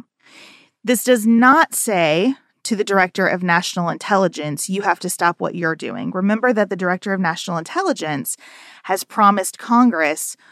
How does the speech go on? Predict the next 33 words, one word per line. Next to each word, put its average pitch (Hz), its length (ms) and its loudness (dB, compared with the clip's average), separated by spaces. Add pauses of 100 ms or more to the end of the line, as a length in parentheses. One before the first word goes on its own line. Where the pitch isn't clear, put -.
(160)
"We're 208 300 2
gonna 370 220 2
look 247 240 0
at 240 80 4
all 190 160 6
this 180 240 0
to 185 100 -8
determine 175 680 -4
what 170 180 -4
the 175 60 -6
national 160 420 -6
security 160 580 -6
implications 143 800 -10
are 147 240 -2
here, 123 460 -10
and 165 100 -8
we 160 140 -4
will 160 100 -4
get 131 180 -10
back - 280 -8
to 175 100 -12
you." - 260 -12 (480)
That 190 440 2
work 294 300 0
may 277 120 0
continue. 170 720 -4 (300)
The 185 220 -4
work 180 400 -2
to 170 540 -4 (100)
criminally 220 960 4 (300)
prosecute 175 1040 -2 (100)
Donald 170 320 0
Trump 160 460 -6